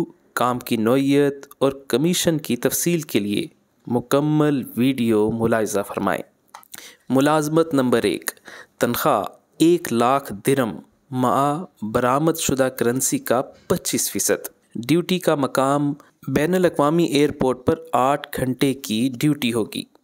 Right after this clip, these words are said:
ज़ेर निगरानी इमिग्रेशन डिपार्टमेंट में इमिग्रेशन अमला के मातहत काम करना होगा। काम की नौयत, करेंसी स्मगलर्स के बैगों में छुपाई हुई करेंसी की बरामदगी करके देना होगी।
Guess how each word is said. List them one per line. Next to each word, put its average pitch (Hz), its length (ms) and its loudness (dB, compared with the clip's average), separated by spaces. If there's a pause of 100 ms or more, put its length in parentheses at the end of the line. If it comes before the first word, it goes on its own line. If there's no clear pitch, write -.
(160)
ज़ेर 131 340 0
निगरानी 120 420 0 (400)
इमिग्रेशन 147 640 2
डिपार्टमेंट 135 760 0
में 135 220 -2
इमिग्रेशन 131 560 0 (100)
अमला 127 320 0
के 147 200 -2
मातहत 120 560 0
काम 107 240 0
करना 104 260 0
होगा। 95 280 -2 (400)
काम 160 260 2
की 185 180 0
नौयत, 120 500 0 (720)
करेंसी 160 580 0
स्मगलर्स 139 640 2
के 127 240 0
बैगों 123 360 0
में 107 180 2
छुपाई 135 400 0
हुई 120 240 0
करेंसी 135 480 0
की 120 200 -2
बरामदगी 127 640 0
करके 110 460 -2
देना 120 280 -2
होगी। 104 340 -4